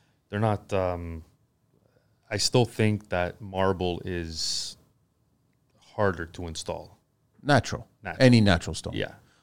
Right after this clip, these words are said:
Speaker 2: I still prefer
Speaker 1: I would too.
Speaker 2: natural
Speaker 1: I'd
Speaker 2: stones.
Speaker 1: take, I'd take natural over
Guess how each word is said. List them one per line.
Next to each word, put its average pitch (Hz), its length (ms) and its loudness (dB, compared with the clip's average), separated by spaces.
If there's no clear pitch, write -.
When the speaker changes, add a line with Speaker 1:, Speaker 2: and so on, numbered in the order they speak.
Speaker 2:
I 123 100 8
still 120 260 6
prefer - 640 0
Speaker 1:
I 104 140 2
would 92 240 -4
too. 104 60 2
Speaker 2:
natural 92 300 2
Speaker 1:
I'd 95 200 2
Speaker 2:
stones. - 220 -8
Speaker 1:
take, - 120 -14
I'd 87 180 -8
take 92 200 -10
natural 90 540 -2
over 80 600 -4